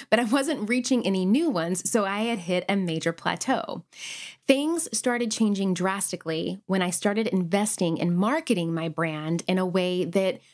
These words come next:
really sought out the audience that I was looking for and not just sitting back and thinking that my blog and brand spoke for itself. I had to have a really big come to Jesus moment with myself to finally be like, "Look, Julie, it is not your audience's job to come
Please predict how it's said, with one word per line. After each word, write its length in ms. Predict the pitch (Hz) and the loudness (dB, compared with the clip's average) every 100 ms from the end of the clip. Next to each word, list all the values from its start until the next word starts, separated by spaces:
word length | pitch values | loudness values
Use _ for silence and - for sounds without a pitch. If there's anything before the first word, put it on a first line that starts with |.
| _ | _
really 640 | 190 185 269 330 311 262 226 | -6 0 2 2 2 2 2
sought 640 | 175 - - - 269 285 - - | 0 -4 -2 0 0 0 -4 -2
out 320 | 240 269 - | 0 0 -2
the 120 | 180 | -4
audience 380 | 185 196 190 185 | -2 -2 -2 -2
that 80 | 170 | -2
I 80 | 165 | -2
was 180 | 165 | -2
looking 280 | 175 175 233 | -2 0 0
for 340 | 233 320 339 359 | 2 0 0 2
and 160 | 214 202 | 2 2
not 200 | 208 220 | 0 -2
just 220 | 254 - | -2 0
sitting 280 | 240 226 208 | 2 2 2
back 240 | 202 196 | 0 -2
and 160 | 185 180 | -6 -4
thinking 540 | - 175 175 254 269 | -2 -2 2 2 2
that 180 | 262 208 | 2 0
my 160 | 180 180 | 0 0
blog 320 | 185 180 175 | 0 0 0
and 120 | 175 | -4
brand 340 | 165 175 160 170 | -2 -2 -2 -2
spoke 280 | - 165 | -2 -2
for 140 | - 165 | -2 -4
itself. 420 | - 165 - - - - - - | 0 -2 -2 -6 -8 -10 -10 -2
I 80 | - | 0
had 160 | 202 | 2
to 80 | 330 | 0
have 220 | 359 349 | 0 0
a 80 | 285 | 0
really 320 | 208 214 240 | 0 0 2
big 160 | 220 208 | 2 0
come 240 | - 202 | 2 0
to 80 | 196 | 2
Jesus 320 | 175 180 175 | 2 0 0
moment 240 | 190 180 175 | 2 2 0
with 160 | 165 | -2
myself 420 | 170 156 - 165 160 | -2 -2 0 -2 -2
to 60 | |
finally 380 | 180 196 185 185 | -2 -2 -2 -2
be 140 | 175 180 | -2 0
like, 200 | 170 - _ _ - | -2 -4 _ _ 0
"Look, 400 | 185 202 208 - | 2 2 0 -6
Julie, 520 | 156 143 143 - 175 _ - - | -8 -4 -4 -4 -6 _ -20 0
it 140 | - 220 | 2 4
is 200 | 202 180 | 2 2
not 460 | 208 214 285 302 - _ _ | 0 0 -2 -6 -8 _ _
your 400 | 175 190 - - | 0 2 2 0
audience's 540 | 208 226 208 185 180 | 0 0 0 0 -2
job 400 | 160 170 165 165 | 0 0 -2 -4
to 80 | - | -6
come 420 | - - 220 220 | -6 0 0 2